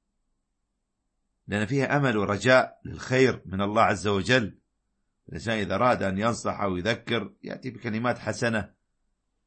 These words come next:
فيها تفاؤل، فيها أمل، فيها رجاء في الخير. إذا زار مريضاً فعليه أن يذكره بالله عز وجل وفضل المرض،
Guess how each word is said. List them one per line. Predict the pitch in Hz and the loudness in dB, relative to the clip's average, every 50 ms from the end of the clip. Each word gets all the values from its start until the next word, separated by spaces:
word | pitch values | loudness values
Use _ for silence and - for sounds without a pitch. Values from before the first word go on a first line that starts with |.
| _ _ _ _ _ _ _ _ | _ _ _ _ _ _ _ _
فيها | - 117 123 113 104 | -4 -4 -2 -2 -4
تفاؤل، | - 104 101 - 107 117 131 135 127 127 110 92 - - _ _ _ _ _ _ _ _ _ _ _ _ _ _ _ _ _ _ _ _ _ _ | -4 -4 -2 4 8 8 8 8 8 6 2 0 -4 -8 _ _ _ _ _ _ _ _ _ _ _ _ _ _ _ _ _ _ _ _ _ _
فيها | - 104 107 113 - - 123 | -6 -4 -4 -2 0 2 2
أمل، | 127 135 143 131 117 107 - - | 4 6 6 4 4 0 -4 -8
فيها | - 104 104 98 98 | -8 -4 -2 0 0
رجاء | 98 101 101 - 123 123 139 143 127 | 0 0 0 2 6 8 8 8 8
في | 101 | 6
الخير. | 104 90 - - 131 147 160 151 113 98 - - _ _ _ _ _ _ _ _ _ _ _ _ _ _ _ _ _ _ _ _ - - | 0 -6 -2 2 4 4 6 6 4 2 -2 -12 _ _ _ _ _ _ _ _ _ _ _ _ _ _ _ _ _ _ _ _ -16 -12
إذا | - 85 87 | -10 -8 -4
زار | 78 107 117 123 117 107 | 2 4 6 6 6 4
مريضاً | 101 101 107 113 131 139 139 131 131 123 104 - - - _ _ _ _ _ _ _ _ _ _ _ _ _ _ _ _ _ _ _ _ _ _ _ _ _ _ _ _ _ _ _ _ _ _ _ _ _ _ _ _ _ _ _ _ _ _ _ _ - | 4 2 4 6 6 6 6 6 6 4 2 -2 -8 -12 _ _ _ _ _ _ _ _ _ _ _ _ _ _ _ _ _ _ _ _ _ _ _ _ _ _ _ _ _ _ _ _ _ _ _ _ _ _ _ _ _ _ _ _ _ _ _ _ -6
فعليه | 101 98 101 107 117 117 120 | -2 -2 0 0 0 0 -2
أن | 123 123 | -2 -2
يذكره | 127 123 120 147 139 - - 139 - 131 117 | 0 2 2 2 0 0 0 0 0 0 0
بالله | 104 113 113 113 123 | 0 -2 0 2 2
عز | 120 110 113 101 92 110 | 2 2 2 0 -2 -4
وجل | 107 98 87 110 127 131 120 107 - - | -4 -2 0 2 2 2 2 0 -6 -12
وفضل | - - - 104 95 117 110 | -10 -6 -4 -2 -2 0 0
المرض، | 104 95 90 104 113 123 131 127 104 - - | 0 0 2 4 6 6 6 6 4 2 -6